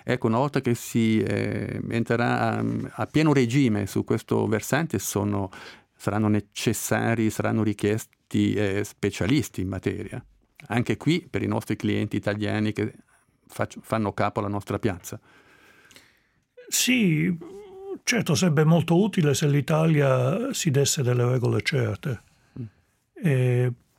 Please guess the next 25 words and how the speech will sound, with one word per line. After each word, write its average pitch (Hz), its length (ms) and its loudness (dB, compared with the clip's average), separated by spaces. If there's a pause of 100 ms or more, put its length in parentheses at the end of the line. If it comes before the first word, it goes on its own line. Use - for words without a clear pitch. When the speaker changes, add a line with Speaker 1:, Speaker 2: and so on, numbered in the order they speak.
Speaker 2:
però 160 340 2 (580)
saremo 123 440 2
pronti 123 800 0
quando 101 720 0
questo 107 460 -6
avverrà. 104 380 -4 (1400)
Speaker 1:
Conoscenza 147 460 2
delle 165 160 2
lingue, 185 400 4
se 190 100 -2
mi 127 120 4
permette, 131 440 0
è 160 40 2
importante. 101 640 -4 (800)
Speaker 2:
Sì, 185 400 0
è 165 400 4
molto 170 300 4
importante 170 840 2 (240)
perché 127 640 2 (640)
la 131 180 6
lingua 131 380 4
della 117 200 4
finanza 143 640 2
è 120 80 4
l'inglese. 107 840 2